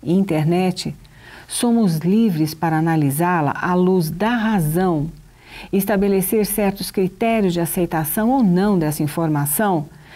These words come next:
bem como concluir ou ainda deixar em aberto a questão. O que não podemos fazer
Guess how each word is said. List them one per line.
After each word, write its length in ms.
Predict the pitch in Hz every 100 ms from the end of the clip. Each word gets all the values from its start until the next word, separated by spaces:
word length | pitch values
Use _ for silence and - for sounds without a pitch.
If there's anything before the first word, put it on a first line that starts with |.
| - -
bem 200 | 240 320
como 300 | 269 269 247
concluir 600 | 247 240 240 202 226 240
ou 100 | 220
ainda 260 | 226 240 233
deixar 560 | 240 240 - 262 262
em 120 | 226 196
aberto 440 | 175 156 156 156
a 60 | 165
questão. 500 | 170 165 - 135 147 - - _ _ _ _ _ - - - -
O 100 | 240
que 140 | 262
não 160 | 240 233
podemos 440 | 208 196 190 180
fazer 540 | 185 160 170 202 175